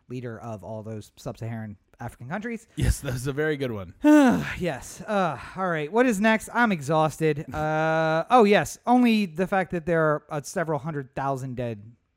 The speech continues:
Speaker 1: uh, in a tragedy that is ongoing.
Speaker 2: Several hundred, two hundred thousand to be specific.
Speaker 1: Yes.
Speaker 2: Yes. Um, with the, I, I never imagined if we, when we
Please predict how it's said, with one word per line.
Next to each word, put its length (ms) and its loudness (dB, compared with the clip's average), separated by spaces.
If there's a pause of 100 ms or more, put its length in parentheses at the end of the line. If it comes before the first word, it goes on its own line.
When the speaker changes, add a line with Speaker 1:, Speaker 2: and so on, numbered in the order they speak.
(100)
Speaker 1:
uh, 280 -12 (720)
in 100 -12
a 60 -10
tragedy 600 -10
that 160 -12
is 100 -12
ongoing. 540 -12
Speaker 2:
Several 400 4
hundred, 360 -2
two 220 -2
hundred 520 -6
thousand 520 0
to 60 -20
be 140 -12
specific. 640 -12 (260)
Speaker 1:
Yes. 840 -14
Speaker 2:
Yes. 400 -4 (500)
Um, 640 2 (2000)
with 220 -2 (220)
the, 260 -8
I, 140 4 (100)
I 40 4
never 380 2
imagined 680 -2 (180)
if 140 -8
we, 260 -6
when 160 -4
we 220 -4